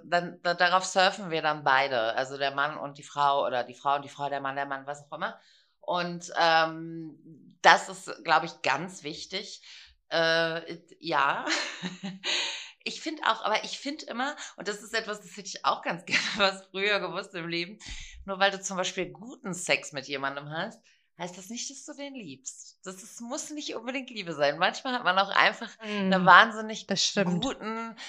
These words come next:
Speaker 1: körperlichen Zugang zu jemandem und man hat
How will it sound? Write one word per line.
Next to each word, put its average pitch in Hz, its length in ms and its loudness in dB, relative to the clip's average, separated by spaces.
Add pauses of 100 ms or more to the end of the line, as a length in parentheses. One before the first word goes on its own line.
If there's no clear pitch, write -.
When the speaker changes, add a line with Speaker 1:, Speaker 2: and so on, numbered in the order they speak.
(160)
Speaker 1:
körperlichen 151 1080 4 (680)
Zugang 139 680 4
zu - 160 -6
jemandem 127 460 -4
und 127 120 -6
man 151 160 -6
hat 165 180 -8